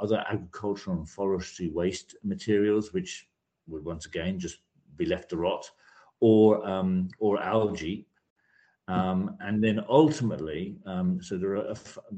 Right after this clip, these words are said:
a series of phases here. We've got commercially scaled up production using the materials I described earlier, but we're looking at municipal solid waste,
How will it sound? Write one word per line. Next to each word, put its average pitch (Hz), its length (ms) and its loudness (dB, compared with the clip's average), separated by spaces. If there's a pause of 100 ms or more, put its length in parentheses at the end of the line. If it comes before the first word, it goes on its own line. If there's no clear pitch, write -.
(460)
a 92 220 -16
series 120 280 2
of 101 100 -4
phases 104 460 6
here. 73 200 -4
We've 90 140 -4
got - 280 2
commercially 113 440 0
scaled 101 360 -2
up - 140 -4
production 87 580 -8 (320)
using 101 380 0
the 90 60 2
materials 90 460 -2
I 80 100 -6
described 85 440 -6
earlier, 87 240 0
but 76 180 -8
we're 80 220 -6 (200)
looking 110 340 -2
at 87 140 -4 (220)
municipal 92 400 -4
solid 92 340 -6
waste, 90 440 -2